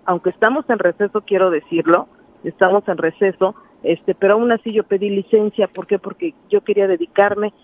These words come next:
al cien por ciento y sobre todo porque hoy estamos apoyando los trabajos de la doctora Claudia Sheinbaum aquí en el estado de Morelos. Estamos coordinando las Brigadas de la Esperanza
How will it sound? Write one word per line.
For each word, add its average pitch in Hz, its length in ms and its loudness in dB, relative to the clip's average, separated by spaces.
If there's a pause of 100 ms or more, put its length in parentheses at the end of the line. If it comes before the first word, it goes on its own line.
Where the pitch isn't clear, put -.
(120)
al 170 220 0
cien 190 180 0
por 165 220 -4
ciento 214 500 0
y 175 120 -8
sobre 175 280 0
todo 196 300 2
porque 180 320 -4
hoy 208 320 2
estamos 196 380 -10
apoyando 185 600 -2 (240)
los 214 220 2 (100)
trabajos 196 540 -2
de 175 80 -8
la 156 120 -2
doctora 190 580 0 (160)
Claudia 185 400 0
Sheinbaum 185 580 0 (320)
aquí 202 320 0
en 208 140 4
el 208 100 -2
estado 196 400 2
de 208 100 0
Morelos. 160 520 -2
Estamos 208 340 -2
coordinando 196 500 0
las 175 160 0
Brigadas 185 440 0
de 165 80 -2
la 151 80 -2
Esperanza 214 760 0